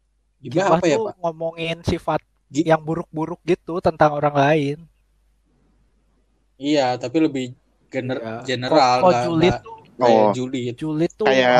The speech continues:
Speaker 2: apa ya?
Speaker 3: nyinyir ya, nyinyir.
Speaker 1: Oh, kalau nyinyir malah ke orangnya langsung kayaknya, Pak.
Speaker 3: Oh, langsung to the point.
Speaker 1: Iya, nggak di kalangan tertutup, Pak.
Speaker 3: Oh, iya, iya. Ini
Speaker 2: Kalau,
Speaker 3: jadi belajar
Speaker 2: kalau
Speaker 3: terminologinya nih.
Speaker 2: Wah,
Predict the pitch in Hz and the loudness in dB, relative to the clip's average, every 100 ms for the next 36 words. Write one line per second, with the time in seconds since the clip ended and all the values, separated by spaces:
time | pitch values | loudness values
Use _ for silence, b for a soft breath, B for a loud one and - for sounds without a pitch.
0 | 196 - 156 131 127 151 160 180 147 107 | 4 2 2 2 4 6 6 6 6 6
1 | 120 127 117 - - _ _ - 180 - | 4 4 4 2 -4 _ _ 0 0 2
2 | 147 147 147 151 220 214 175 170 151 147 | 2 2 0 0 2 4 2 4 2 2
3 | 147 156 156 240 247 233 180 151 143 131 | 2 0 0 0 -2 -6 -2 -2 -2 -6
4 | 120 - 135 156 170 185 175 170 165 156 | -10 -2 4 6 6 6 6 6 6 4
5 | 147 131 131 147 151 131 135 135 139 131 | 4 4 2 4 4 4 4 4 4 4
6 | 117 101 98 _ _ _ _ _ _ _ | 4 0 -6 _ _ _ _ _ _ _
7 | 147 165 175 156 139 135 135 131 131 135 | -2 2 2 2 -2 -8 -8 -10 -12 -12
8 | 135 - - 170 - - _ 117 - - | -18 -20 -10 -10 -10 -20 _ -20 -20 -16
9 | 110 131 143 151 156 160 160 160 147 123 | -12 -8 -6 -4 -2 -2 -2 0 -2 -2
10 | 123 117 117 113 139 175 175 - 110 107 | -4 -4 -6 -4 4 6 6 4 2 2
11 | 101 98 87 104 107 107 104 104 98 107 | 4 4 4 2 2 0 2 2 0 -4
12 | 160 147 110 104 175 175 180 | -4 -2 -4 2 6 8 8